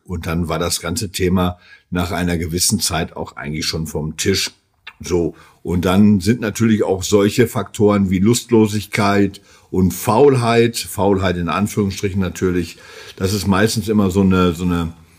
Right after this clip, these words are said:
Ursache, die, die mit einhergeht und dann auch die Antriebslosigkeit, ähm, auch ein, ein Faktor, der im Stress endet. Und das sind dann alles so Dinge, die dann gleichzeitig parallel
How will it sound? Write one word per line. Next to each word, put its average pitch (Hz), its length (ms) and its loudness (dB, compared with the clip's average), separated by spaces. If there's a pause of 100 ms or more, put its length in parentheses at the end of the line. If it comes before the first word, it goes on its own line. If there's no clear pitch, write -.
(640)
Ursache, 110 720 4
die, 98 380 4
die 90 360 2 (100)
mit 101 380 -2
einhergeht 110 1120 2
und 110 280 4
dann 101 140 0
auch 95 160 -4
die 92 160 0
Antriebslosigkeit, 107 1400 0
ähm, 92 640 -2
auch 104 320 0
ein, 101 300 0
ein 95 160 -2
Faktor, 104 640 0
der 95 340 -4
im 98 140 -2
Stress - 500 -2
endet. 110 640 2 (880)
Und 107 340 4
das 110 220 0
sind 113 80 4
dann 101 160 2
alles 107 340 0
so 110 100 0
Dinge, 101 300 2
die 92 140 -2
dann 90 320 0
gleichzeitig 95 960 -2
parallel 90 880 0